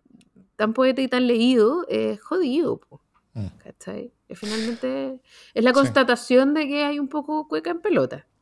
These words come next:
Speaker 2: Sobre lo, lo, lo, lo inicial, o sea, hubo hartas señales que no se ac-, con, con, ante las que no se actuaron. O sea,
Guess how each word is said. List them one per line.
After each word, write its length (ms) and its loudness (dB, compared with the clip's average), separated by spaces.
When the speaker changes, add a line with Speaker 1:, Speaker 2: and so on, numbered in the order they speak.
Speaker 2:
Sobre 260 2
lo, 160 4
lo, 300 2
lo, 240 -4
lo 140 6
inicial, 680 6
o 60 -8
sea, 240 2
hubo 300 6
hartas 200 4
señales 340 4
que 100 0
no 100 4
se 300 0
ac-, 260 -4
con, 180 0
con, 200 -2
ante 220 0
las 80 -2
que 80 -2
no 80 4
se 100 0
actuaron. 340 0
O 60 -12
sea, 260 -4